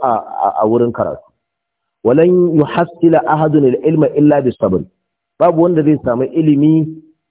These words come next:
sai da haƙuri. Duk mutumin da zaka ji ya zo yana ta rera karatun Alƙur'ani mai daɗi,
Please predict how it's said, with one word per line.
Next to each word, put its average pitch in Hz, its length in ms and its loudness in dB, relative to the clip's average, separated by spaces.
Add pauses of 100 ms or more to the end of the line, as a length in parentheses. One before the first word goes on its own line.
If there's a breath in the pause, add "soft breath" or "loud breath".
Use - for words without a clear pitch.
(380)
sai 123 100 2
da 120 100 0
haƙuri. 73 340 -10 (680)
Duk 196 140 4
mutumin 160 380 0
da 131 80 0
zaka 135 320 0
ji 120 80 0
ya 123 120 2
zo 123 100 4
yana 123 220 0
ta 117 120 -4
rera 131 380 2
karatun 120 340 -4
Alƙur'ani 117 580 -4
mai 107 160 -4
daɗi, 139 460 -2